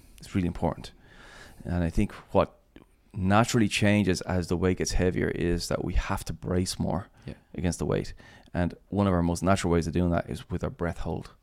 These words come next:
Speaker 1: So we take a big deep breath, inflate our belly, brace into it. For the twos, that's gonna be absolutely necessary. Now, on the fours, it probably is gonna be necessary too, but we're in that zone of, can we brace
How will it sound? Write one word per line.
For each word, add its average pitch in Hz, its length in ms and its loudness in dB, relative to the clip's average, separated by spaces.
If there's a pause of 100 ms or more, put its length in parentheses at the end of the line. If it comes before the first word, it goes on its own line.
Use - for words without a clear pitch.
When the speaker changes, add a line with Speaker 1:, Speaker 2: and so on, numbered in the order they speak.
(200)
Speaker 1:
So - 120 -14
we 87 80 -8
take 82 200 6
a 85 40 -6
big 101 140 2
deep 95 160 0
breath, 90 260 2 (300)
inflate 104 240 4
our 95 80 6
belly, 90 240 4
brace 95 340 4
into 98 360 2
it. - 180 -2 (580)
For - 220 -2
the 95 60 4
twos, 113 400 6
that's 95 160 2
gonna 95 160 4
be - 160 -4
absolutely 95 480 -2
necessary. - 640 -6 (1120)
Now, 92 120 2
on 101 100 2
the 98 60 0
fours, 117 380 4
it 95 80 -8
probably 98 280 4
is 87 120 0
gonna 90 160 2
be 87 100 0
necessary 90 560 0
too, 95 260 2
but - 140 -4
we're 85 120 2
in 90 120 2
that - 240 0
zone 92 340 2
of, 82 220 -2
can 98 380 0
we 92 120 2
brace 90 760 0